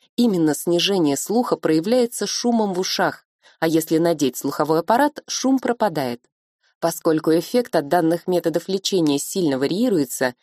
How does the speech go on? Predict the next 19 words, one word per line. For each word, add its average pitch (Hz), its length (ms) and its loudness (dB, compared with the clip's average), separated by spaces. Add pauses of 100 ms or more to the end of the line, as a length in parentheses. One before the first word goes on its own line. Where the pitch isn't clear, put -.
(220)
и 196 80 -2
многим 247 320 2
пациентам 233 680 -2
так 233 260 -2
и 214 40 0
не 202 140 0
удаётся 175 560 -2
избавиться 139 560 -2
от 135 100 -2
шума 135 300 -2
в 117 80 -6
ушах, - 420 -2 (320)
они 220 220 2
легко 269 280 0
становятся 240 600 0
жертвами 214 500 0
приверженцев 196 800 0
нетрадиционной 214 880 0
медицины. 151 640 -2